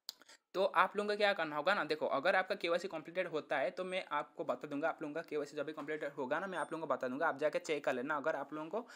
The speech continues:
आपका टोकन मिला होगा ना, तो सही बात है, क्योंकि ना ये ऑफर एंड हो चुका है। शायद टोकन मिलेगा कि नहीं मुझे नहीं पता, क्योंकि जिस दिन, जिस दिन मैंने दिया था,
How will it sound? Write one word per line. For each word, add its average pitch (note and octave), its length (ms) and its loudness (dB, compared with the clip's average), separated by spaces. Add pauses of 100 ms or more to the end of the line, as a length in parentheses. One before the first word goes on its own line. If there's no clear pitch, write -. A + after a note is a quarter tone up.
(200)
आपका - 320 -2 (160)
टोकन D#3 280 0
मिला E3 240 0
होगा D#3 120 0
ना, G3 60 -4
तो G#3 120 -6
सही F3 220 -4
बात C#3+ 260 -2
है, G3+ 60 0
क्योंकि F3 240 -10
ना A3 80 -8
ये A3 60 -4
ऑफर F3 320 -2
एंड D#3 240 -4
हो D3+ 100 0
चुका C3+ 240 -2
है। G#3 100 -2
शायद E3 300 -2
टोकन E3 260 -2
मिलेगा D3+ 300 -2
कि F3 140 -10
नहीं E3+ 160 -8
मुझे E3+ 220 -6
नहीं F3 180 -8
पता, E3+ 320 -8 (280)
क्योंकि D#3+ 220 -4
जिस D3+ 280 -4
दिन, D3+ 320 -10
जिस E3+ 180 -2
दिन F#3 100 -4
मैंने F#3+ 180 -2
दिया D3+ 180 0
था, F#3+ 220 2